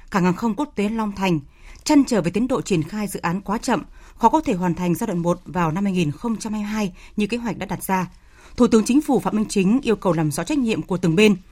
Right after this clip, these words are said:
Ai không làm được thì đứng sang một bên. Thủ tướng yêu cầu phải đổi mới về tư duy,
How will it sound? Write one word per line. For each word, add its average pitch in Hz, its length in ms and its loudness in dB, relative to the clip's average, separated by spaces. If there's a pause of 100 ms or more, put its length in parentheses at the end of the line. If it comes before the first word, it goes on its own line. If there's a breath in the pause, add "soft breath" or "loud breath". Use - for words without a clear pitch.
(320 loud breath)
Ai 294 200 4
không 285 220 2
làm 208 200 2
được 185 180 2 (120)
thì 196 220 4
đứng 185 240 2
sang 226 260 -2
một 165 120 0
bên. 196 200 6 (640 soft breath)
Thủ 220 100 4
tướng 226 140 4
yêu 262 140 4
cầu 190 280 4
phải 170 180 -2
đổi 165 100 2
mới 175 180 4
về 208 140 0
tư 269 220 0
duy, 254 280 2